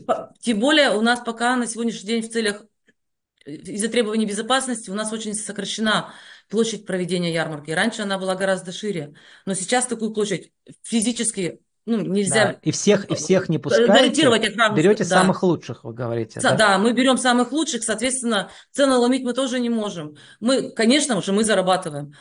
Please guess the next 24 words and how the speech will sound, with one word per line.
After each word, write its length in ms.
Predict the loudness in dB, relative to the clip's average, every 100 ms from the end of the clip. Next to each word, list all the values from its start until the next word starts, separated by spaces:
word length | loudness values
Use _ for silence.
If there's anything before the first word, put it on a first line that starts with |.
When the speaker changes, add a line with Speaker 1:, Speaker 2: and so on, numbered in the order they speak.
| _
Speaker 1:
но 340 | 0 0 0 -8
все 360 | -8 -2 2 4
это 160 | 4 0
пока 320 | 0 0 0
купить, 400 | -4 -10 -12 -14 -12
ну, 100 | -4
просто 340 | 0 0 0
нереально, 400 | -2 0 0 0
расходы 400 | -4 -4 -4 -4
бешеные. 440 | -2 -2 -4 -4 -6
Мы 100 | -8
покупаем 400 | -8 -2 0 0
постоянно, 500 | -2 -2 0 -2 -8 -16 -12
нам, 380 | -2 2 2 0
мы 180 | -2 0
работаем 380 | 2 0 -2 -2
сейчас 320 | -4 -4 -6
на 140 | -8
качество. 600 | -4 -4 -4 -10 -12 -14 -16 -14 -2
У 80 |
нас 220 | 0 0 -2
у 40 |
всех 220 | -4 -4
участников 640 | -2 -2 -2 -2 -4 -4